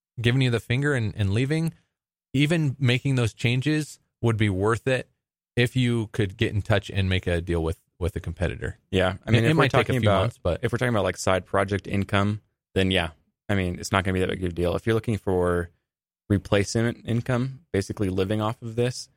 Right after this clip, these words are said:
Speaker 2: then when you're working with those small businesses,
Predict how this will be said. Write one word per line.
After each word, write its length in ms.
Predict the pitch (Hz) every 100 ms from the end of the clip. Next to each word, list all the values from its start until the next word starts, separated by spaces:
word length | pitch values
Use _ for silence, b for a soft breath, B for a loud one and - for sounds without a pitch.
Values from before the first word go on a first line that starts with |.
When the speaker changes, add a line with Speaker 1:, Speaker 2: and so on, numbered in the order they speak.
| _ _ _
Speaker 2:
then 420 | 101 98 98 98 95
when 160 | 101
you're 120 | 98
working 340 | 95 107 - 104
with 140 | 98
those 180 | 98 87
small 440 | - 98 98 95
businesses, 800 | 92 95 95 90 - 87 90 -